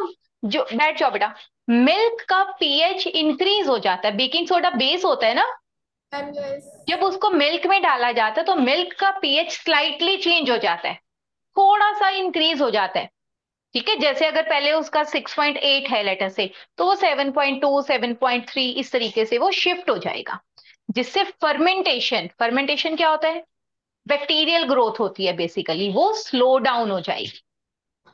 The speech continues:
Speaker 1: ठीक है, और मिल्क longer time तक ठीक रहेगा, ठीक है।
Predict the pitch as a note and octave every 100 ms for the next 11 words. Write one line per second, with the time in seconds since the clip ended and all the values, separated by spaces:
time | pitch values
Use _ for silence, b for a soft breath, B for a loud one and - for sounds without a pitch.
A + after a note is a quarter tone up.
0 | _ _ _ _ - A#3+ G#4+ G4+ B3+ A#3+
1 | E4 G4 D4+ A3+ A3+ A3+ B3 B3+ G#4+ G#4+
2 | D#4+ G#3+ G3+ C#4+ F4+ - - - _ -
3 | D4+ - G3+ F3+ D#3+ - - _ _ _
4 | _ _ - - - - - - _ -
5 | A#3+ F#4+ C5+